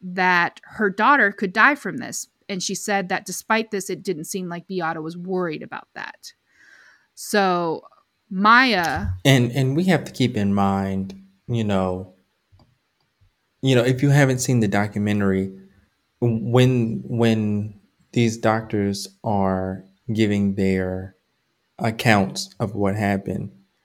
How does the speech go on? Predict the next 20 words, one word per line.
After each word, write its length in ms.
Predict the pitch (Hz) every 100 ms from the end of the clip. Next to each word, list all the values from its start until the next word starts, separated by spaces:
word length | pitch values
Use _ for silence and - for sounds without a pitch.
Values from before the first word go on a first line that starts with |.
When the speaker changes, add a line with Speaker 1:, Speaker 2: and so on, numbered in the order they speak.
| _ _ _ _ _ _ 170
Speaker 2:
it 340 | 190 190 -
is 320 | 139 139 123 104
dripping 1040 | - - 120 135 135 101 98 98 - - -
with 360 | 110 104 101 -
ego. 480 | 117 110 101 98 104 -
Speaker 1:
It 180 | 240 214
is, 720 | 208 208 196 175 160 - - 202
yes. 460 | 190 190 170 135
Speaker 2:
Like, 160 | 123 123
you 120 | 160
can 320 | 156 165 139
tell 840 | - - 117 113 117 117 120 123 - - _ _ _ -
that 680 | 113 113 107 104 98 - - _ _ _ -
they 380 | 117 - 117 120
were, 640 | 113 107 104 101 98 95 - _ - _ -
they 160 | 139
were 160 | 160 160
not 420 | 135 131 123 123
so 280 | - - 113
concerned, 1200 | 113 101 107 - 120 110 110 110 107 107 110 117